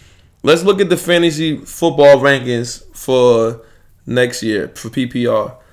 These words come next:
Saquon Barkley is now the new number one. So hold on, wait, oh, and Gurley number two. Guess what?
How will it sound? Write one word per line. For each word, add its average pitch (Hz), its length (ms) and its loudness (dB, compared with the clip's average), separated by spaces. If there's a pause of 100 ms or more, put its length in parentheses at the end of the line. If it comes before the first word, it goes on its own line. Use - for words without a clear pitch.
(140)
Saquon 156 640 0
Barkley 147 380 4
is 123 180 -4
now 135 260 2
the 120 140 0
new 131 280 -2
number 123 380 0
one. 113 600 -2 (640)
So 156 160 0
hold 185 200 2
on, 151 140 0
wait, 156 280 -2
oh, 120 180 4
and 117 200 -2
Gurley 143 300 2
number 127 240 -2
two. 127 360 -4 (260)
Guess 139 260 -2
what? 135 400 -2